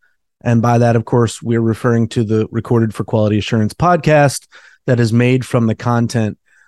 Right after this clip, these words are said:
of this time each week. So this week on the show, we're gonna be talking about the adoption of technology in C X,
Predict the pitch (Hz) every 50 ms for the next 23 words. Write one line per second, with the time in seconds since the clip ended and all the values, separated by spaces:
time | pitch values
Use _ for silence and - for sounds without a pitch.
0 | _ _ - 120 113 110 107 101 - 110 104 - - - 113 110 110 107 107 101
1 | - - 117 107 92 - _ _ _ _ - - 147 131 120 120 120 - 147 151
2 | 139 - 151 151 151 147 143 127 - 180 185 220 247 233 - _ _ _ _ _
3 | _ _ - 151 143 135 131 127 - 143 143 147 143 - 147 147 135 135 131 131
4 | 113 123 127 120 113 107 107 123 123 139 139 - - 160 147 127 113 - - 131
5 | 120 110 123 120 123 127 127 123 120 127 131 117 120 120 110 - - 127 120 117
6 | 117 127 151 175 - - - - -